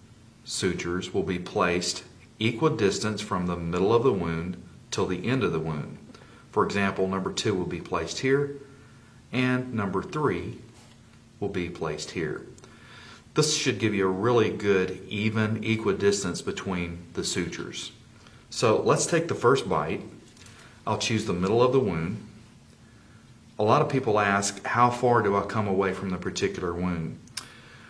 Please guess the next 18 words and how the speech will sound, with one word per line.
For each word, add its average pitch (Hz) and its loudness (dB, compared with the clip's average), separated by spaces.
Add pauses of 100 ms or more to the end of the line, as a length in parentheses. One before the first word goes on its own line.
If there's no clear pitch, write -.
(160)
Well, 123 4
you 120 0
want 165 4
to - -2
come 131 4
far 143 4
enough 98 2
to 104 -4
take - -2
the 101 0
bite 90 4
away 95 2
from 95 -2
actually 101 -2
where 95 2
the 92 0
laceration 87 0
is, 127 -2